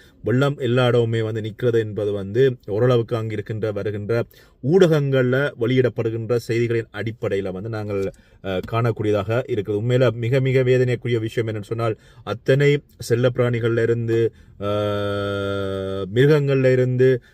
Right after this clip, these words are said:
காட்டு, அஹ், காட்டு விலங்குகள்ல இருந்து எல்லாமே வந்து பாத்தீங்கன்னா தண்ணியில தத்தளிக்கின்ற விஷயத்தை வந்து உண்மையில கவலைக்குரிய ஒரு விஷயமாக பார்க்கக்கூடியதா இருக்கு. ஏன்னா, அந்த அளவுக்கு, அஹ், சமூக ஊடகங்கள்ல வந்து செய்திகள் வெளியாகி கொண்டிருக்கின்றன. அது மட்டும் இல்லாமல் ஒரு தென்னை மரத்துல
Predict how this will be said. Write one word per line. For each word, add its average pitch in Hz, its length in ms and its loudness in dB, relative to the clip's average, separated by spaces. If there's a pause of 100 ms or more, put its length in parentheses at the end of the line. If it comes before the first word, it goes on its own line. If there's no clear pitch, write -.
(120)
காட்டு, 139 400 2
அஹ், 113 240 0 (120)
காட்டு 135 320 -4
விலங்குகள்ல 127 340 2
இருந்து 113 320 0
எல்லாமே 123 480 -2
வந்து 104 240 -6
பாத்தீங்கன்னா 101 400 -10
தண்ணியில 110 400 -4
தத்தளிக்கின்ற 101 560 -6
விஷயத்தை 95 380 -8
வந்து 98 200 -8
உண்மையில 139 300 2 (380)
கவலைக்குரிய 139 600 4
ஒரு 120 100 4
விஷயமாக 110 720 -2 (180)
பார்க்கக்கூடியதா 104 560 -6
இருக்கு. 101 160 -6
ஏன்னா, 104 120 -10
அந்த 120 260 -2
அளவுக்கு, 143 480 2 (420)
அஹ், 101 640 -2
சமூக 139 360 2 (120)
ஊடகங்கள்ல 101 380 -2
வந்து 104 300 -4
செய்திகள் 107 400 -4
வெளியாகி 101 380 -2
கொண்டிருக்கின்றன. 104 600 -8 (320)
அது 107 180 -2
மட்டும் 113 220 -2
இல்லாமல் 113 220 -2
ஒரு 101 100 -4
தென்னை 160 420 0
மரத்துல 131 720 0